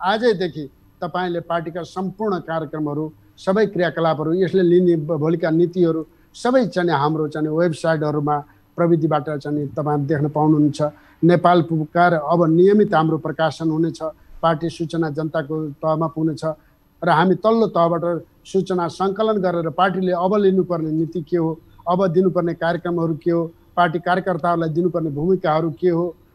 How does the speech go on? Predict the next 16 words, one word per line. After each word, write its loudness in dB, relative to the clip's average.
र 2
यो 4
सङ्गठन 0
बलियो 2
बनाउने 0
कसरी 0
हो, 0
हाम्रो 4
राष्ट्रिय, 0
अ, -2
चाहिँ -2
शक्तिलाई -2
कसरी -2
सम्वर्धन -2
गर्ने 0
हो, -2